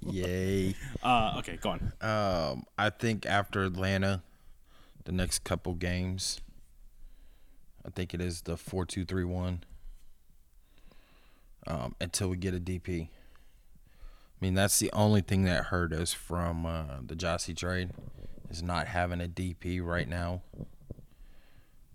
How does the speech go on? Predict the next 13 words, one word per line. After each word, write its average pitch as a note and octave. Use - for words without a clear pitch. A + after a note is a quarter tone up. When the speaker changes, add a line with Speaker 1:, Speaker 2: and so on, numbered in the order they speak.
Speaker 1:
Um, -
but E2+
there F2
are F#2
some F2
out E2+
there F2
that, E2+
uh, E2+
Columbus F2+
actually F2
offered F2
one. F2+